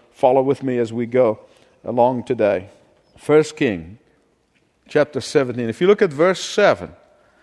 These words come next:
it basically tells you that the brook dried. It dried up. And God now is putting His man through a back-to-back tests. Don't you like it when the Lord does that?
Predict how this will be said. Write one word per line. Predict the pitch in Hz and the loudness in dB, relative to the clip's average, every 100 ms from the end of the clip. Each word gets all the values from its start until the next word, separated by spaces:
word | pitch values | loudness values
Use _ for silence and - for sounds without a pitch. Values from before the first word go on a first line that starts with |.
| _ _ _ _ _ - | _ _ _ _ _ -8
it | 127 139 | -4 0
basically | 185 165 160 160 | 0 0 -2 -2
tells | 143 139 131 | 2 2 2
you | 156 | 2
that | 139 127 | 0 0
the | 127 | 0
brook | 123 190 147 - | 0 2 2 0
dried. | 196 233 160 95 - _ _ _ _ _ _ | 2 2 0 -6 -16 _ _ _ _ _ _
It | - | -2
dried | 180 254 254 | 4 4 6
up. | 262 185 - - _ _ _ _ _ _ _ _ _ _ | 2 2 -8 -20 _ _ _ _ _ _ _ _ _ _
And | 123 135 | -6 0
God | 151 170 208 185 | 4 4 4 0
now | 175 196 202 | 2 2 2
is | 143 156 | 0 -2
putting | - 208 214 190 | 2 2 2 0
His | 214 202 | -2 0
man | 180 143 160 196 - _ _ _ _ _ _ | 2 2 0 -4 -12 _ _ _ _ _ _
through | - 180 202 202 180 - | 0 4 6 6 4 4
a | 175 165 - - | 2 2 -2 -12
back-to-back | 131 127 196 226 - - _ - 156 147 180 165 - - - _ | -8 2 2 2 -2 -16 _ -6 0 4 4 2 -4 -16 -20 _
tests. | - 180 - - - - - - - - - - - - | 0 2 0 -8 -14 -14 -16 -20 -20 -20 -20 -20 -16 -2
Don't | 214 233 | -2 0
you | 180 | 2
like | 143 143 147 | 4 4 4
it | 143 | -2
when | 139 120 | -2 -4
the | 120 | 0
Lord | 131 123 | 0 2
does | 127 120 | 0 0
that? | 131 131 117 | 0 0 -4